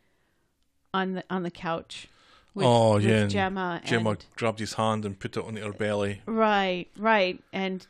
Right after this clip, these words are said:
Speaker 1: that does not help. It should help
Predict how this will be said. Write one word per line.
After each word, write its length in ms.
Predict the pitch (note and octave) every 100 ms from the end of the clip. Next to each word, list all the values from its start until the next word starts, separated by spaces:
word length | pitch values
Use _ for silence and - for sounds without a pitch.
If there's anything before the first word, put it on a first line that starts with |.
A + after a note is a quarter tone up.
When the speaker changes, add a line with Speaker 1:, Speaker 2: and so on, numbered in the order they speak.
| -
Speaker 1:
that 280 | A3 - -
does 180 | A3
not 200 | A3+ G3
help. 460 | - B3 G#3+ - - - - _ _ _ _ _ _
It 140 | A3 -
should 340 | - B3+ B3+
help 420 | G#3+ F#3 E3 -